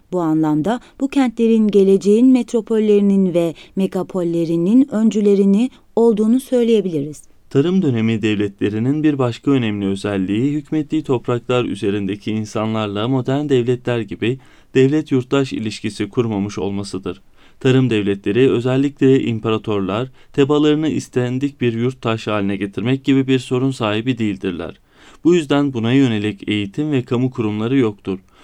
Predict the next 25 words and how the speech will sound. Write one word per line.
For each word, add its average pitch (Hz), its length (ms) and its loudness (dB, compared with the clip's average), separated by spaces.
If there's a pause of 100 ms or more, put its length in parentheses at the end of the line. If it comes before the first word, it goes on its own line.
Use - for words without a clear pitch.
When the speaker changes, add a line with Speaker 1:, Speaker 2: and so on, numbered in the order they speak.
(180)
Speaker 2:
Yurttaşın 113 600 -2 (220)
kültürlenmesi 131 840 0
genellikle 127 720 -2 (220)
cemaatlere 113 760 0
ve 117 120 0
geleneksel 110 640 -2
ilişkilere 120 680 -2
terk 104 280 -6
edilmiştir. 95 680 -8 (140)
Speaker 1:
Devletin 269 480 2
tebaasından 233 760 0
yegane 190 580 -2
beklentisi, 156 840 -2 (260)
egemenliğine 240 760 2
kesin 254 380 0
bir 277 140 -2
biçimde 247 360 0
itaat 208 460 -4
edilmesi 190 520 0
ve 226 160 -2
öngörülmüş 196 720 2
vergi 180 320 0
ve 214 60 0
harçları 185 480 -2
ödemesidir. 139 720 -2